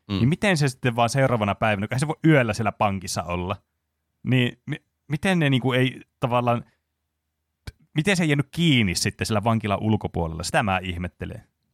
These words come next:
Speaker 1: Varmaan se oli ehtinyt jo tarpeeksi kauas, eikä ne ajatellut, että se lähtee pankkeihin vankilapaon jälkeen hakemaan rahoja.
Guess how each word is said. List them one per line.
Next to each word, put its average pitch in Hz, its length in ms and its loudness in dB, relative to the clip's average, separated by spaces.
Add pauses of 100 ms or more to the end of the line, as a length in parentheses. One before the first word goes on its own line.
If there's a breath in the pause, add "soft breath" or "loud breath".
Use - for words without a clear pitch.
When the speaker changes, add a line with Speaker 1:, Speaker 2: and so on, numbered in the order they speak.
(300)
Speaker 1:
Varmaan 92 260 -6
se 92 80 -6
oli 104 120 -2
ehtinyt 98 300 -4
jo 90 60 -4
tarpeeksi 87 440 -6
kauas, 78 340 -2
eikä 82 160 -6
ne 87 60 -4
ajatellut, 82 400 -4
että - 100 -8
se - 80 -6
lähtee 85 280 -4
pankkeihin - 680 -8
vankilapaon 80 640 -6
jälkeen 85 300 -6
hakemaan 87 320 -6
rahoja. 90 260 -6